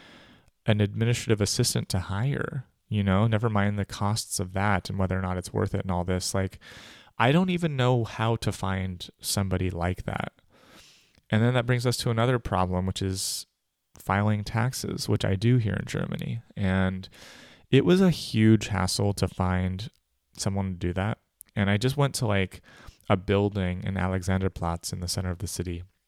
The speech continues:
that was, like, a tax specialist. And I walked in and I asked for an appointment and I got that, you know.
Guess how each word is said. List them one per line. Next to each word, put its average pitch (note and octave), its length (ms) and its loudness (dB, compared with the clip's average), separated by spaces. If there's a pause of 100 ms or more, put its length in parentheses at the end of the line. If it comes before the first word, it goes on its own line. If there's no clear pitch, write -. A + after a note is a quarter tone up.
(1160)
that F2+ 240 2
was, G2+ 180 0
like, F#2 200 -2
a F#2 60 -2
tax F#2+ 300 -4
specialist. F#2 500 -4
And F#2+ 60 0
I F#2+ 40 0
walked F#2 340 0
in F2+ 160 -2
and F2+ 80 -6
I F2 60 -4
asked F2 260 -4
for F#2+ 100 -4
an F2 60 -4
appointment F#2+ 420 -4
and F#2+ 80 -4
I F#2+ 60 -2
got F#2+ 340 0
that, - 240 -6
you G#2 160 -2
know. F#2 240 0